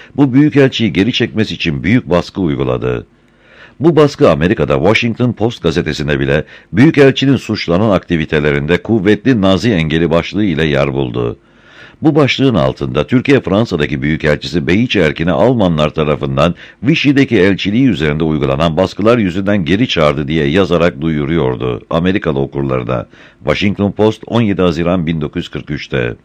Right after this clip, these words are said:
Beyiç Erkin, Yahudilere yapılanın yanlış olduğunu tespit ettiği an, Türk büyükelçisi olduğu için kendi vatandaşlarının haklarını ve canlarını korumak için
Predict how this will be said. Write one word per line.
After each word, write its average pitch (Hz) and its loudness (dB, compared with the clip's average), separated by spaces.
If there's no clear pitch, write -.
Beyiç 156 4
Erkin, 156 0
Yahudilere 110 2
yapılanın 69 -2
yanlış 78 -2
olduğunu 78 0
tespit 82 -4
ettiği 76 -2
an, 69 -4
Türk 156 2
büyükelçisi 131 0
olduğu 87 0
için 82 -2
kendi 87 0
vatandaşlarının 73 -2
haklarını 80 -2
ve 78 0
canlarını 82 0
korumak 82 -2
için 78 -2